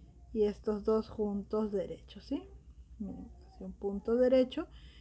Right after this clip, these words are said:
Yo los tomo así para aflojarlos un poquito, pero también los puedes tomar directo así, dos juntos derechos. Y al final, el punto de equilibrio derecho. Miren cómo va quedando.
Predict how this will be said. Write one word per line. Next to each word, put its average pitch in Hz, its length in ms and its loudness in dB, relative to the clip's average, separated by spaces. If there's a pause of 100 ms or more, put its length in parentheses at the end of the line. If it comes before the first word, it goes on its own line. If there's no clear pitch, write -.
(160)
Yo 247 120 8
los 269 160 6
tomo 285 200 6
así 277 220 4
para 262 220 6
aflojarlos 233 520 2
un 262 100 2
poquito, 262 380 0
pero 214 180 0
también 214 300 0
los 226 100 0
puedes 226 220 2
tomar 214 280 0
directo 208 360 2
así, 226 360 -4
dos 208 280 -2
juntos 190 480 -6
derechos. - 340 -12 (460)
Y 269 80 6
al 311 140 6
final, 339 340 6 (720)
el 240 160 2
punto 233 300 2
de 226 100 6
equilibrio 180 520 -6
derecho. - 400 -14 (600)
Miren 247 220 6
cómo 254 220 6
va 247 160 6
quedando. 233 520 4